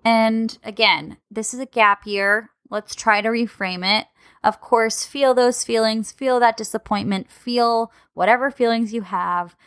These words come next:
but also recognize that there is a future beyond this moment. So try your best to live in the present moment and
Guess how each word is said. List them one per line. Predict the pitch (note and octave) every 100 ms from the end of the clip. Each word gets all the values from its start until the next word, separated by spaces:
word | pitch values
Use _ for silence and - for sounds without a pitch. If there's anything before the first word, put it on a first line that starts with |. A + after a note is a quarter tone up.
| _ -
but |
also | D#4+ E4+ F4
recognize | D4 D4+ D#4+ A#3+ G#3+ A3
that | A#3+ A#3
there | A#3 A#3+ B3+ B3 -
is | A#3+ A#3
a | A#3+ - _
future | A#3 G#3+ - B3+
beyond | C4+ A3+ E3 E3 G3 -
this | F#3 -
moment. | E3 D3+ D#3+ C#4+ F#4 - - _ _ _ _
So | _ - A3+
try | G#3+ - A3+
your | B3+ D4+
best | C4+ E3 E3+ - - - _ - _ -
to | - F#3
live | F#3+ A3+
in | C#4
the | D4
present | A#3+ A3+ A#3+ A3
moment | F#3 F3+ F3 F3+ - _ _ _ _ _ _ _ _ _ _ _ _ _ _ -
and | G#3+ G#3 G3 G3